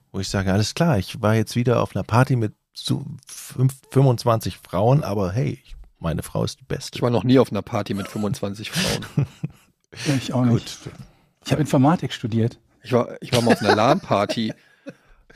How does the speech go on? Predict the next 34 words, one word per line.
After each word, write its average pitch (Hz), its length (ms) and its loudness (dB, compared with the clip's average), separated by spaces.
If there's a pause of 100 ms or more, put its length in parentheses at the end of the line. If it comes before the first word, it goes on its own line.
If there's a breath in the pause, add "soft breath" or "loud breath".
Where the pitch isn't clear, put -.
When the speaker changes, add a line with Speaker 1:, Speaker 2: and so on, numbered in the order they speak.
(1400 loud breath)
Speaker 2:
Und 127 100 -2
da 117 60 4
gab's - 240 2
eine 131 120 0
Counter-Strike-Spielerin. 123 1160 2
Speaker 3:
zwanzig - 20 -4
JPEGs. 120 360 -2
Ach 170 100 -4
so. 127 140 0
Speaker 2:
<laughs> - 880 0
Da 185 100 4
hatte 165 240 -2
JPEGs. - 640 0 (920 loud breath)
Speaker 1:
Okay, 202 420 4
sollen 151 160 4
wir 185 40 6
noch 113 200 4
Speaker 2:
Aber 135 180 6
Speaker 1:
eine, 127 100 2
ich, 139 240 -2
Speaker 2:
äh, 160 300 4
Speaker 1:
ne? 139 80 0
Speaker 2:
interessante 214 500 2
Frage 185 380 4
auf 143 140 2
jeden 131 100 4
Fall, 117 220 4
Speaker 3:
Auf 117 100 2
jeden - 120 8
Speaker 2:
Billy. 160 80 4
Speaker 3:
Fall 135 100 6
eine 147 120 6
interessante 131 300 2
Speaker 2:
Ähm, 127 60 -6